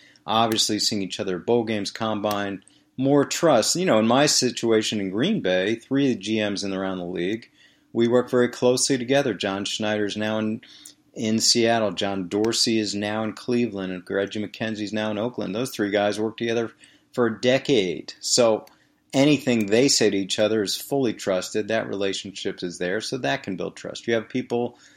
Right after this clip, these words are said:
that Howie Roseman has known for twenty years, easy to do business with, easy to do deals with, and that's happening as well. Back to more of Brandt's rants in a moment, but first a word from Under Armour. You know,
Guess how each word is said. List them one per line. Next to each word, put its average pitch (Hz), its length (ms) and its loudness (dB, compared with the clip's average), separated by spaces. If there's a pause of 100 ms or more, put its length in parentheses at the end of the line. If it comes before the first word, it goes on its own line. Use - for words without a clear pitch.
(200)
that 113 120 -2
Howie 117 240 2
Roseman 113 440 0
has 95 140 -2
known 107 320 0
for 101 160 -4
twenty 104 300 -4
years, 90 440 -4
easy 113 340 0
to 98 120 0
do 95 200 -4
business 90 460 -4
with, 90 240 -4
easy 92 340 -6
to 85 60 -14
do 90 120 -8
deals 92 380 -6
with, 80 280 -8 (460)
and 95 200 -2
that's 95 240 -4
happening 87 440 -6
as - 140 -12
well. 87 300 -2 (400)
Back 120 220 2
to 101 80 0
more 127 360 4
of 98 100 2
Brandt's 120 360 2
rants 123 280 2
in 113 80 2
a 101 60 0
moment, 123 380 0
but 104 160 2
first 127 360 0
a 101 40 2
word 101 320 0
from 90 180 -4
Under 98 360 -4
Armour. 90 360 -4
You 90 160 -4
know, 98 520 0